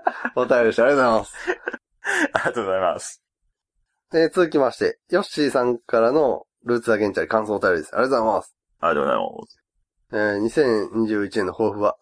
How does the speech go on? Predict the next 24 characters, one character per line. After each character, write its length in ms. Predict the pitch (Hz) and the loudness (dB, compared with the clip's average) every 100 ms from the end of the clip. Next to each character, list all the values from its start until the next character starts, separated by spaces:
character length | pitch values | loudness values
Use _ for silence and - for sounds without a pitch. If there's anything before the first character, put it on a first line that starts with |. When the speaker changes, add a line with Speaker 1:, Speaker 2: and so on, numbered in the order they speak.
| _ | _
Speaker 1:
す 320 | - - 165 - _ | -12 -8 -8 -8 _
と、 80 | - | -4
ひ 120 | 123 165 | 0 2
ら 100 | - | 2
が 100 | 165 | 0
な 40 | |
で、 140 | 104 - 214 | 0 -2 -2
<laughs> 120 | 196 | -2
す 220 | - 202 | -2 0
っ 20 | 214 | 2
と 160 | - | 0
だ 160 | 120 98 | 2 0
け 60 | |
書 100 | 113 | 2
い 40 | 107 | 0
て 60 | 104 | 0
ま 40 | |
す 100 | 98 | -2
ね。 60 | 110 | 0
何 120 | 143 | 2
や 60 | 123 | 2
ろ、 80 | 104 | 0
こ 80 | |
れ。 100 | 101 | -4